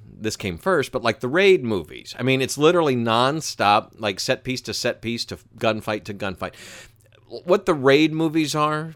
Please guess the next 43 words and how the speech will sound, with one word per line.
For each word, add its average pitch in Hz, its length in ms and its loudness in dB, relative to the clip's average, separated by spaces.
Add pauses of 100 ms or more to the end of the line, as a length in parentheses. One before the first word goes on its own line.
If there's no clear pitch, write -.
to 107 100 -6
martial 110 420 2
arts, 139 360 2
this 131 280 -2
is 135 260 0
to 127 140 -8
gunplay. 98 920 -6
It's 101 240 -8
all 127 460 0
about, 107 480 0 (100)
you 123 140 -6
know, 90 340 -4 (260)
gunplay. 113 540 -4 (1900)
The 143 220 0
action 165 460 2
scenes 127 480 -2
are 123 240 2
incredible. 98 1080 -8
It's - 440 -14
very 131 340 -2
well 90 240 -4
done, 80 220 -10
as 82 120 -12
John 98 280 -4
Woo 92 160 0
is, 101 240 -2
and 113 120 -4
this 127 160 -2
was 147 140 -8
his 135 180 -8
last. 131 460 0 (600)
I 202 120 6
would 220 160 6
say 190 160 4
The 160 100 2
Killer 156 360 2
is 120 100 0
a 127 60 2
better 123 240 2
movie, 117 420 0
but 120 460 -4
as 127 180 2
his 123 560 -2